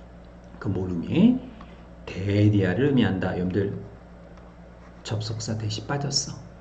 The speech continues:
여러분들, 대시라는 접속사는 상당히 자주 나오면서도 용이한 거죠. 왜? 어떤 문장을 것으로 만들어주는 명사절 역할을 해. 무슨 말이야? I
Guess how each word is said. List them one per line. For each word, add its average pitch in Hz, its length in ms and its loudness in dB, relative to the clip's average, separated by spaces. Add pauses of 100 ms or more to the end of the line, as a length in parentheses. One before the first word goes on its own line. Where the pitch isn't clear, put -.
(960)
여러분들, 95 280 -2
대시라는 135 640 0
접속사는 110 540 -4
상당히 220 680 10
자주 110 260 0
나오면서도 104 600 4 (420)
용이한 127 520 8
거죠. 107 280 0
왜? 107 320 2 (560)
어떤 113 400 6
문장을 104 480 0 (140)
것으로 175 640 2
만들어주는 107 580 6
명사절 117 680 6
역할을 98 480 0
해. 98 200 -8 (140)
무슨 107 200 0
말이야? 107 280 -2 (880)
I 107 580 4